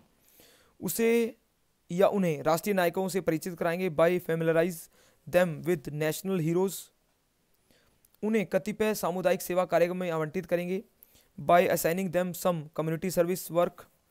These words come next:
उन्हें भारतीय संविधान से परिचित कराएंगे, by familiarizing them with Indian constitution। उन्हें बताएंगे कि भारतीय संविधान में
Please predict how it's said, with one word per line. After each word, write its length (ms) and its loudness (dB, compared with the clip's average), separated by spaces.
उन्हें 260 2
भारतीय 400 0
संविधान 580 -2
से 120 -6
परिचित 480 -4
कराएंगे, 420 -2
by 200 8
familiarizing 640 0
them 300 -2
with 180 0
Indian 300 -2
constitution। 520 -6
उन्हें 180 -2
बताएंगे 400 2
कि 120 -10
भारतीय 320 -4
संविधान 380 -6
में 180 -8